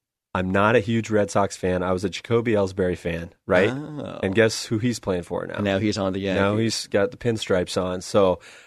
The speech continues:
Speaker 1: I actually got this right after the Boston bombing, so it's kind of a tribute. I was at a Kansas City Royals game, and, uh, they were gonna buy one, get one free, so I picked up the Red Sox hat. Just, you know, got,
Speaker 2: <laughs>
Speaker 1: got
Speaker 2: It was
Speaker 1: prayers
Speaker 2: a
Speaker 1: go
Speaker 2: good
Speaker 1: out to
Speaker 2: deal.
Speaker 1: Boston, you know?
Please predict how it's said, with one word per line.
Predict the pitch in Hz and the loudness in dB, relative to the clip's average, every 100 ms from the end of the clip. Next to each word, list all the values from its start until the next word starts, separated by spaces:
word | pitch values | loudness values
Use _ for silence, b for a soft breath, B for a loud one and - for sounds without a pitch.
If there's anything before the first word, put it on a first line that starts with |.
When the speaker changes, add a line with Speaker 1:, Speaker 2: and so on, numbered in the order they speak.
| B | B
Speaker 1:
I | 101 | 2
actually | 113 110 104 92 | 2 2 -2 0
got | 98 95 | 0 0
this | 101 - - - | -4 -6 -18 -8
right | 98 98 | -2 -2
after | 90 90 | -4 -6
the | 87 | 0
Boston | 92 95 95 90 | 0 0 -2 -2
bombing, | 90 92 92 90 | 0 0 -2 -4
so | 101 | -4
it's | 87 | -4
kind | - 101 | -4 -4
of | |
a | 87 | -4
tribute. | - 104 92 92 | -4 -4 -2 -4
I | 90 | -4
was | 95 | 0
at | 95 | 0
a | 90 92 _ | 0 -6 _
Kansas | 117 101 95 | -2 -2 -4
City | 113 95 | -6 -6
Royals | 92 98 98 90 | -6 -4 -4 -4
game, | 98 90 87 _ _ _ _ _ - | -6 -6 -8 _ _ _ _ _ -6
and, | 87 85 85 | -4 -2 -2
uh, | 92 90 87 - _ _ _ _ | -2 0 -2 -6 _ _ _ _
they | 95 | -4
were | 95 | -2
gonna | 90 98 90 | -4 -4 -2
buy | 85 95 | 2 2
one, | 95 92 | 2 0
get | 98 95 | -2 -2
one | 90 | -6
free, | - 98 92 | -4 -4 -4
so | - 87 | -4 -6
I | 87 _ | -6 _
picked | 101 - | -6 -4
up | 85 | -8
the | 87 | -4
Red | 87 90 | -4 -4
Sox | 85 78 | -8 -8
hat. | - 85 - | -6 -8 -8
Just, | - - | -20 -12
you | 143 | -6
know, | 123 - _ _ _ _ _ _ _ | -6 -8 _ _ _ _ _ _ _
got, | - 104 - | -2 -2 -4
Speaker 2:
<laughs> | - 117 - 120 | -8 -10 -4 2
Speaker 1:
got | 170 - | 4 4
Speaker 2:
It | |
was | - | 6
Speaker 1:
prayers | 156 131 | 8 8
Speaker 2:
a | |
Speaker 1:
go | 135 | 8
Speaker 2:
good | 110 | 8
Speaker 1:
out | |
to | 110 | 6
Speaker 2:
deal. | 101 | 4
Speaker 1:
Boston, | 90 - - 90 | 4 4 -6 -6
you | 92 | -4
know? | 104 | -4